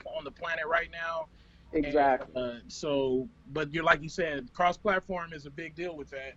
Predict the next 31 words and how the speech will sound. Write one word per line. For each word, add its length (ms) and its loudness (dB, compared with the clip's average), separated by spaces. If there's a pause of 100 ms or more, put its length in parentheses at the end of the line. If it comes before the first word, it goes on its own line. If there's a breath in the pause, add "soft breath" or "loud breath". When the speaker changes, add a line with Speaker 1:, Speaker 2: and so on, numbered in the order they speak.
(120)
Speaker 1:
Uh, 220 -8
people 300 -14
are 40 -10
gonna 200 -14
be 140 -4
able 140 -6
to 80 -8
see, 440 -4 (420 soft breath)
uh, 420 2 (460)
and 260 0 (100)
Sony, 400 0 (120)
like, 200 0
Sony 360 2
could 320 4 (320)
jump 300 6
in 100 2
this 160 -10
cross-platform 840 0
game, 360 -6 (260 loud breath)
but 140 -2
I 80 -2
think 340 -8
they 220 2
believe 540 -8
that 220 -2
their 340 2
ticket 420 -6
to 100 -8
victory 480 -2
is 280 -8
to 200 -6